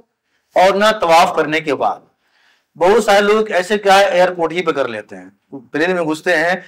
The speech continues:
तो उनका ये खुला रहता है, उनको मालूम ही नहीं है,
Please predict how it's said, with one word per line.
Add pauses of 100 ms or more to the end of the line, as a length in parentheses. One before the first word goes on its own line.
(240)
तो
उनका
ये
खुला
रहता
है,
उनको
मालूम
ही
नहीं
है,